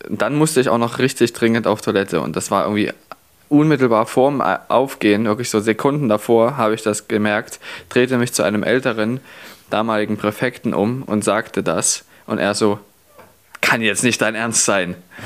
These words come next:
Das musst du jetzt aushalten.“ Und dann habe ich's halt ausgehalten und, ähm, hab aber so, war so unwahrscheinlich unkonzentriert und konnte mit der ganzen Situation nicht umgehen. Und das muss aufgefallen sein,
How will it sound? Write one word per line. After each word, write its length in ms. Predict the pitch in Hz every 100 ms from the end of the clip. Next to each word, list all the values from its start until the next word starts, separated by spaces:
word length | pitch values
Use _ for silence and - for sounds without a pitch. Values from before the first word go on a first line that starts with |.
| 113 95 -
Das 180 | 113 -
musst 220 | 127 -
du 40 |
jetzt 140 | 101 110
aushalten.“ 600 | 113 - - - - 135 123 110 117 110 107
Und 260 | - 135 139
dann 400 | 117 117 113 113
habe 160 | 120 131
ich's 120 | 139
halt 140 | 113
ausgehalten 720 | 101 127 - 110 107 113 131
und, 380 | - 107 107 - -
ähm, 360 | 101 101 98 - _ - _ _
hab 200 | - 120
aber 380 | 107 104 98 113
so, 340 | - 147 156 -
war 200 | 113 113
so 260 | 131 - -
unwahrscheinlich 560 | 170 180 120 - 101 101
unkonzentriert 560 | 110 107 101 98 110 113
und 100 | 104
konnte 220 | 117 120
mit 100 | 110
der 60 |
ganzen 220 | - 117 120
Situation 460 | 107 95 - 104
nicht 160 | 98 -
umgehen. 360 | 90 90 90
Und 100 | -
das 140 | 92 104
muss 240 | 123 139
aufgefallen 580 | - 95 - - 87 87
sein, 300 | - -